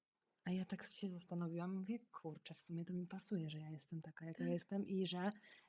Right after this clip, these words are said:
Speaker 1: e, ta czerń, e, dominuje”.
Speaker 2: Tak.
Speaker 1: I, i od tamtej pory, a to już, ja pamiętam tą rozmowę doskonale, to było z, co najmniej trzy lata temu, no to,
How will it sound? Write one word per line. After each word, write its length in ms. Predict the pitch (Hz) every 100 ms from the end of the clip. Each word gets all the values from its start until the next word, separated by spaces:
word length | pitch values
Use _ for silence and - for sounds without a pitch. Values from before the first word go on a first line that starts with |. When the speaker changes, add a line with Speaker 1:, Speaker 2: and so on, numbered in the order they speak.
| -
Speaker 1:
e, 320 | 180 180 175
ta 160 | 175 196
czerń, 480 | 208 196 214 220 220
e, 220 | - 190 175
dominuje”. 800 | 208 226 240 226 185 175 202
Speaker 2:
Tak. 80 | 220 - - - _
Speaker 1:
I, 240 | - 208 -
i 340 | 208 208 208 - - - -
od 160 | 214 -
tamtej 360 | 240 233 262
pory, 540 | 254 185 180 196 220 220
a 80 | -
to 140 | - 208
już, 300 | 233 - - _ _
ja 120 | - 185
pamiętam 360 | 190 262 175
tą 140 | 160 170
rozmowę 320 | 165 170 165
doskonale, 540 | 165 - 165 160 170
to 120 | 175
było 480 | 170 175 175 170 170
z, 260 | 175 - - _ -
co 100 | 190
najmniej 500 | 180 175 175 165 160
trzy 220 | - 190
lata 260 | 175 175
temu, 500 | 170 170 165 165 214 208 _ - - - _ _ _ 196
no 260 | 196 233
to, 220 | 254 294